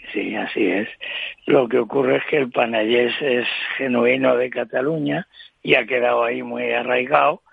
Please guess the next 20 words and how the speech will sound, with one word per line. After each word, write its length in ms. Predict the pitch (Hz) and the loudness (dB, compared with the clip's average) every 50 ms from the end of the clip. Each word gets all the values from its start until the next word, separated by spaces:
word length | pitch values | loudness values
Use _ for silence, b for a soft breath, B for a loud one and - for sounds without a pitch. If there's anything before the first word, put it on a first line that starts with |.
| b b b b _ | b b b b _
aunque, 520 | - 135 123 - - 139 120 107 107 113 _ 127 | -12 -12 -12 -12 -10 -8 -8 -8 -10 -12 _ -6
bueno, 280 | 135 139 123 113 120 - | -4 -4 -4 -4 -8 -12
pues 160 | _ - - - | _ -16 -16 -8
cada 240 | - 117 107 101 | -6 -4 -4 -2
vez 180 | 110 113 107 - | -2 -4 -4 -4
tiene 280 | - - 123 113 113 110 | -4 -4 -4 -4 -2 -2
más, 260 | 104 110 113 110 104 - - B B B B B B _ _ - | 0 2 2 2 2 -2 -6 B B B B B B _ _ 0
más 200 | 113 117 110 - | 2 2 2 2
proyección 1160 | - 120 113 113 107 104 101 - - - 120 110 110 110 110 104 104 107 101 98 101 104 107 110 | 0 0 0 2 2 0 0 -2 -2 0 2 2 2 2 0 -2 -4 -4 -6 -6 -6 -6 -4 -2
hacia 280 | 113 107 98 117 117 | -2 0 2 2 2
afuera. 400 | 101 127 135 127 120 127 139 - b b b b b b b _ _ _ | 4 4 2 2 2 0 -4 -8 b b b b b b b _ _ _
Y 180 | - 185 180 160 | 0 2 4 4
el 100 | 156 147 | 4 2
hueso 340 | 147 151 160 156 - 175 170 | 2 0 -2 -2 0 -2 -2
de 140 | 160 170 156 | -2 -2 0
santo, 340 | - 170 165 165 - 208 180 | 0 0 0 0 -2 -4 -2
bueno, 300 | 170 185 175 151 156 190 - | -2 -2 -2 -4 -4 -8 -8
pues 200 | - 143 131 - | -10 -10 -8 -4
es, 280 | - 143 139 131 - - | -2 -2 -2 -2 -4 -4
es, 240 | - 156 156 143 | -2 0 0 0